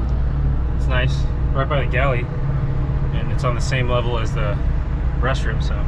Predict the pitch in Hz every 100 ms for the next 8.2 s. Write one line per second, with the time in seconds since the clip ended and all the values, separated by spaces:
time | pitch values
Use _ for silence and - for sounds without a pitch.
0 | - - - - - - - - - -
1 | - - - - - - - - - -
2 | 127 127 127 127 - 131 123 120 - 117
3 | 120 110 - - - - - - - -
4 | - - - - - - - - - -
5 | 127 131 123 - 139 135 139 - - 147
6 | 117 - 135 135 139 - - - 113 110
7 | 113 117 123 123 123 113 - 110 - -
8 | -